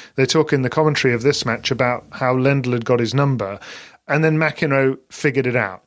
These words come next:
turned it around, won seven out of their next eight, and came into this particular match with a ten eight advantage. So he'd won seven of the previous eight meetings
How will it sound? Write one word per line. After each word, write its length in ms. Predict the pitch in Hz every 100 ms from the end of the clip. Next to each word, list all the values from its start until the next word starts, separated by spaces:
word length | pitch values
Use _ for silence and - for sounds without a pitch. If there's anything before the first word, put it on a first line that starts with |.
| _
turned 280 | 175 170 156
it 100 | 131
around, 480 | 123 110 110 113 - _ _
won 220 | 131 131
seven 440 | - - 175 175
out 220 | 160 143 143
of 80 |
their 140 | 131 127
next 360 | 127 139 -
eight, 480 | 151 135 113 110 -
and 200 | - 135
came 320 | - 143 139
into 200 | 131 120
this 220 | 131 143 -
particular 480 | 135 - 165 120
match 280 | 117 117 -
with 100 | 131
a 40 | 120
ten 240 | - 131
eight 220 | 131 123
advantage. 540 | 127 117 123 117 120 117
So 160 | 131
he'd 80 | 127
won 160 | 127 131
seven 400 | - 175 156 160
of 100 | 135
the 60 |
previous 360 | 131 143 131 131
eight 220 | 135 135
meetings 500 | 131 123 123 123 117